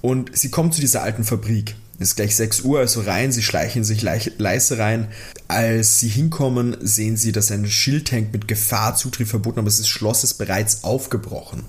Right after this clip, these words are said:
Also ist schon wer drinnen. Äh, sie gehen rein, sie nehmen ihre Position ein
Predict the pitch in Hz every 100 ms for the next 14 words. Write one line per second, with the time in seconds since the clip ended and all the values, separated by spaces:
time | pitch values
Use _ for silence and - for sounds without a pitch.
0 | - - - - 127 107 - 98 92 87
1 | 107 101 107 - - - - - - -
2 | - - - - - - 101 95 98 101
3 | 101 95 98 135 165 165 - - - -
4 | - - - - - - - 110 107 107
5 | 110 107 104 107 107 101 107 - 110 135
6 | - 110 117 120 123